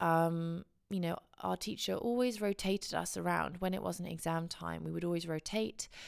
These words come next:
So we'd always get time on the centre bar and always get given attention, always get given corrections, and it felt always fair. Obviously, you know, the favoured ones got, got more praise, but that always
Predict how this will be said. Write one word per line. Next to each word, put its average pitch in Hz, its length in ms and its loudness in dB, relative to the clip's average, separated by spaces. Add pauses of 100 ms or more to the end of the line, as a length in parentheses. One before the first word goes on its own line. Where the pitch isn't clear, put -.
(140)
So - 160 -4
we'd 175 140 2
always 175 340 2
get - 180 -4
time 202 300 0
on 202 80 2
the 202 60 0
centre 185 340 0
bar 170 340 2
and 165 100 -2
always 160 200 0
get - 180 -6
given 165 200 -2
attention, 196 800 0 (460)
always 175 280 4
get - 220 -2
given 165 280 -4
corrections, 175 840 0
and 170 260 -2
it - 140 -2
felt 185 300 4
always 175 360 2
fair. 165 420 4 (340)
Obviously, 190 640 2 (640)
you 185 80 0
know, 170 320 0 (180)
the 185 200 -4
favoured 175 380 6
ones 165 320 2
got, - 220 -2 (500)
got 175 220 6
more 180 240 4
praise, 180 540 6 (400)
but 185 140 2
that 185 260 8
always 185 800 6